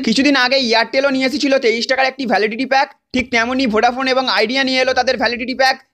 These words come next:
মাত্র চব্বিশ টাকায় আঠাশ দিনের ভ্যালিডিটি সহ। এর সঙ্গে আপনি রাত এগারোটা থেকে সকাল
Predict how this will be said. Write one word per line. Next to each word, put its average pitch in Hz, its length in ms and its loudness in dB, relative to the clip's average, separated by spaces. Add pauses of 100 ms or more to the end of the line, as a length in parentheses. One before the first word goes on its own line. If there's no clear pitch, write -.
(140)
মাত্র 202 200 -2 (140)
চব্বিশ 254 280 0
টাকায় 262 280 2
আঠাশ 247 240 -2
দিনের 262 200 0
ভ্যালিডিটি 247 420 0
সহ। 233 120 0 (280)
এর 233 140 2
সঙ্গে 277 260 0
আপনি 269 180 -4
রাত 254 120 0 (120)
এগারোটা 240 280 0
থেকে 262 200 0
সকাল 247 200 0